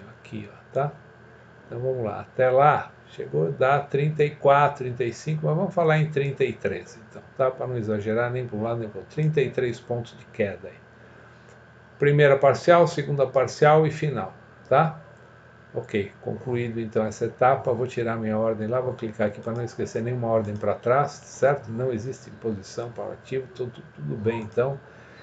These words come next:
E vou voltar amanhã aqui, tá certo? Talvez hoje à tarde, se eu voltar, eu gravo novamente pra vocês aí, se não, não vai dar tempo, eu acho, eu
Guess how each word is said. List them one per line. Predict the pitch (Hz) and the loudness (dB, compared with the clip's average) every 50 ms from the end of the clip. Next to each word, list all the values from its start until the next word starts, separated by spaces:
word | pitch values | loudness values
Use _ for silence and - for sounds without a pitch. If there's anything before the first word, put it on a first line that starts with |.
| - - - - | -20 -20 -8 -2
E | 151 143 | -2 2
vou | 123 123 151 165 | 6 10 10 10
voltar | 151 165 170 156 - - 143 143 | 10 10 6 6 8 8 8 8
amanhã | 151 156 156 151 147 135 131 135 139 | 8 8 6 4 4 4 2 0 0
aqui, | 135 - - - 101 | -2 -4 -8 -12 -12
tá | - - 98 92 | -10 -8 -8 -8
certo? | - - 131 127 120 101 - - - - - | -2 2 2 2 2 2 -4 -14 -20 -14 -8
Talvez | - 107 104 110 123 127 131 117 | -4 -4 -4 -2 0 0 0 0
hoje | 120 117 113 120 | 0 -2 -2 -2
à | 107 | -2
tarde, | - - 123 123 139 135 123 | 0 2 2 2 2 2 -2
se | - - | -2 0
eu | 139 131 | 0 0
voltar, | 120 123 107 104 - 127 | 2 0 -2 0 0 2
eu | 120 127 | 2 2
gravo | 117 117 117 120 120 123 107 117 | 2 2 2 4 4 2 2 0
novamente | 113 107 104 107 107 110 110 110 107 - | -2 -4 -4 -4 -4 -4 -4 -6 -6 -8
pra | - 113 110 | -6 -6 -6
vocês | 107 104 98 - - 110 107 107 98 | -6 -6 -8 -10 -8 -8 -6 -6 -4
aí, | 110 110 120 127 123 | -4 -4 -4 -4 -8
se | - - 156 | -8 -8 -6
não, | 139 120 117 120 131 - - - - - - - - - - - - - - - | -6 -4 -6 -6 -8 -10 -14 -20 -20 -20 -20 -20 -20 -20 -20 -20 -20 -20 -14 -10
não | 117 110 | -8 -4
vai | 107 107 107 | -2 -2 -2
dar | 104 110 101 | -2 -2 -6
tempo, | - - 113 107 110 107 - 107 | -6 -4 -4 -4 -4 -4 -6 -4
eu | 101 101 101 | -2 -2 -2
acho, | 104 107 107 - - - 113 | -2 -2 -4 -8 -10 -8 -6
eu | 110 107 107 107 101 101 98 | -4 -4 -4 -4 -4 -6 -10